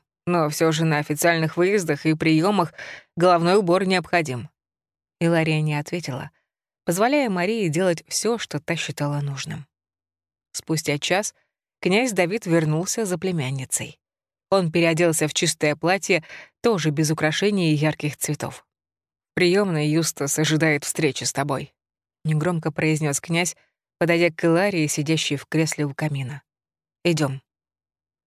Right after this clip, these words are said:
"У меня так сильно стучит в висках, и сердце болит". "Вставай", поторопил её дядя, подавая руку. "Потом пошлём за Даваром, не время жаловаться.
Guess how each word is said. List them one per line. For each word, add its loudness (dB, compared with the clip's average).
"У -6
меня -2
так -4
сильно -2
стучит -2
в -10
висках, -2
и 0
сердце -2
болит". -4
"Вставай", 0
поторопил 0
её 2
дядя, 2
подавая 0
руку. -6
"Потом 4
пошлём 2
за 4
Даваром, 0
не 6
время 4
жаловаться. -2